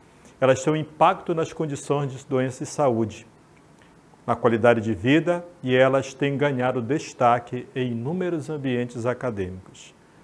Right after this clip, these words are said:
Há inúmeras publicações sobre este assunto, o que também não é inerente na conversa do cotidiano das pessoas, como nós já bem afirmamos.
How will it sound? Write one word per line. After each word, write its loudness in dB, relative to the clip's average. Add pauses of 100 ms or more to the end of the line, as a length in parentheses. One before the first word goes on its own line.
(160)
Há 6
inúmeras 2
publicações -2
sobre -2
este -6
assunto, -6 (320)
o -18
que -6
também 2
não 2
é 6
inerente 0 (260)
na 0
conversa 0
do -4
cotidiano -2
das 0
pessoas, -4
como -8
nós -2
já 2
bem -2
afirmamos. -8